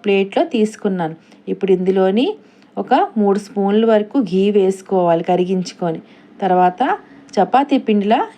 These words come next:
ఈ విధంగా కలుపుకోవాలి. చూస్తున్నారు కదా, ఇలా చపాతీ ముద్ద ఎలా చేస్తామో అదే విధంగా ఇలా, ఇలా మిక్స్ చేసుకున్న తర్వాత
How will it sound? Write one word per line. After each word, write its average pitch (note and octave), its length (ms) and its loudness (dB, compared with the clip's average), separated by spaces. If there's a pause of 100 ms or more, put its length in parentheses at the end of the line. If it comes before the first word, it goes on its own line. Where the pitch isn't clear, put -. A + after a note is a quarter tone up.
(140)
ఈ G#3 120 -2
విధంగా G3 420 0 (360)
కలుపుకోవాలి. F3+ 720 0 (1300)
చూస్తున్నారు G3 540 -2
కదా, C#4 160 0 (520)
ఇలా A#3 160 2 (160)
చపాతీ A3 440 0 (120)
ముద్ద G3 160 -2 (140)
ఎలా G3 160 2 (100)
చేస్తామో G#3 500 0 (200)
అదే G3 160 0 (100)
విధంగా G3 400 -2 (540)
ఇలా, G#3 140 2 (380)
ఇలా A3+ 120 2 (140)
మిక్స్ A#3 200 0 (100)
చేసుకున్న G#3+ 380 2 (120)
తర్వాత G#3 400 2